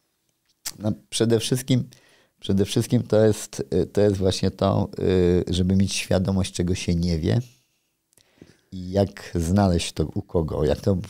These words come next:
takie dobre powiedzenie kiedyś, powiem taką anegdotę. Y, kiedyś byłem na szkoleniu w dwudziestej piątej brygadzie i, i w tej dwudziestej piątej brygadzie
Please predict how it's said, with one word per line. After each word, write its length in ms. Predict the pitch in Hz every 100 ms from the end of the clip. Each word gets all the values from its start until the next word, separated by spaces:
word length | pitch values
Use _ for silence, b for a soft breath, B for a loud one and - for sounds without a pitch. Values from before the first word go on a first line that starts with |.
| -
takie 220 | 82 -
dobre 280 | 87 95 87
powiedzenie 560 | - 85 87 87 90 87
kiedyś, 380 | - 80 80 -
powiem 220 | 82 -
taką 240 | 85 82
anegdotę. 600 | 80 78 80 90 - 87 b b b b b b _
Y, 260 | 76 71 - -
kiedyś 320 | 85 80 76
byłem 220 | 80 78
na 140 | 80
szkoleniu 600 | 80 - 80 78 80 85 82 _ _ _ _
w 100 | 78
dwudziestej 420 | 73 80 80 82
piątej 300 | - 82 78
brygadzie 520 | 71 76 82 82 98 117 - _ _ _ _ _ _ _ _ _ _ -
i, 340 | 82 80 82 85 _ _ _ _ _ _ _ _ -
i 100 | 107
w 60 | -
tej 100 | 82
dwudziestej 340 | 80 87 90
piątej 280 | 92 95 90
brygadzie 680 | 76 78 95 92 95 90